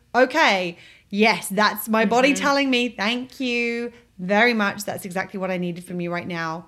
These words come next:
Speaker 1: More of this, please."
Speaker 2: Yes. And actually the next day it happened kind of again where my body, like, it told me, it's like, "All
Speaker 1: Yeah.
Speaker 2: right, no, we're gonna go to bed." And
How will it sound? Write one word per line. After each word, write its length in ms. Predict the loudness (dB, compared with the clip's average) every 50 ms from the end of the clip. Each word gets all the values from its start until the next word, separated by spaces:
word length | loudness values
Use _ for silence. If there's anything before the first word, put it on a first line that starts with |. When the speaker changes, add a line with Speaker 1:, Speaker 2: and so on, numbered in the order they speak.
| _ _ -4
Speaker 1:
More 180 | -2 -2 -2
of 100 | -2 -4
this, 160 | -6 -10 -12 -12
please." 300 | -14 -16 -16 -18 -20 -16 -8
Speaker 2:
Yes. 260 | -6 -4 -4 -4 -4 -2
And 140 | 2 4 6
actually 380 | 6 6 4 0 -4 -4 -2
the 100 | -2 0
next 320 | 0 0 0 0 -4 -6 -2
day 160 | 0 0 0 0
it 200 | 0 -2 -2 -2
happened 540 | -4 -4 -4 -4 -4 -4 -4 -4 -6 -6
kind 280 | -2 -2 0 0 0 0
of 240 | 0 0 -2 -2 -4 -4
again 320 | -4 0 0 0 0 0
where 100 | 0 0
my 140 | 0 0 0
body, 440 | 0 -2 -2 -2 -2 -4 -6 -8 -12 -8 -4 0
like, 240 | 0 0 0 -2 -2
it 160 | -4 -2 -2
told 240 | -2 -4 -2 -2 -2
me, 120 | -2 -4
it's 100 | -4 -4
like, 140 | -6 -6 -2
"All 60 | -2
Speaker 1:
Yeah. 80 | -2 0
Speaker 2:
right, 220 | 0 -2 -4 -4
no, 100 | -8 -8 -6
we're 140 | -6 -6 -6
gonna 180 | -6 -6 -4
go 160 | -4 -2 -2
to 100 | -2 -2
bed." 380 | 0 2 4 4 4 2 0 -2
And 160 | -4 -4 -4